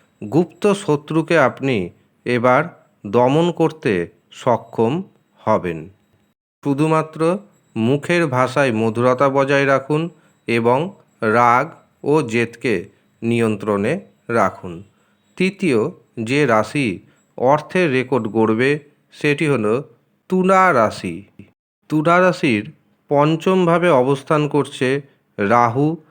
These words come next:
এবং একাদশভাবে অবস্থান করছে কেতু। কাজেই তুলা রাশির জাতক এবং জাতিকাদের সন্তানজনিত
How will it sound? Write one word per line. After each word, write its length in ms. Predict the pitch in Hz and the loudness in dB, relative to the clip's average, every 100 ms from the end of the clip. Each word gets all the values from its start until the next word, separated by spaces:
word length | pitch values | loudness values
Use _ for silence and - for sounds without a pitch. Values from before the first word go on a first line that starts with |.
| _ _ - | _ _ -2
এবং 320 | 139 156 117 120 147 _ _ 120 127 | 0 2 2 -2 -8 _ _ 0 0
একাদশভাবে 680 | 123 160 180 170 143 151 147 110 | 2 0 2 0 0 2 4 2
অবস্থান 380 | 113 123 - 143 | 2 -2 -2 -2
করছে 380 | 139 143 135 147 151 156 _ _ _ _ | 0 -2 -2 -4 -4 -6 _ _ _ _
কেতু। 400 | - 160 151 98 90 104 _ _ _ _ - | -2 -2 -2 -6 -6 -10 _ _ _ _ 0
কাজেই 420 | 151 151 120 110 147 _ _ _ _ | 0 2 -2 -2 -8 _ _ _ _
তুলা 240 | 156 160 185 | -2 2 2
রাশির 340 | 185 180 190 139 | 2 -2 -4 0
জাতক 400 | 131 123 160 143 | 0 2 -2 -2
এবং 200 | 135 117 113 | -2 -2 -2
জাতিকাদের 640 | 120 113 143 131 135 113 90 - _ _ _ | 0 0 -2 -2 -2 -2 -4 -10 _ _ _
সন্তানজনিত 1000 | - - 156 170 175 196 196 160 160 160 | -12 -2 0 0 0 0 2 0 -2 -2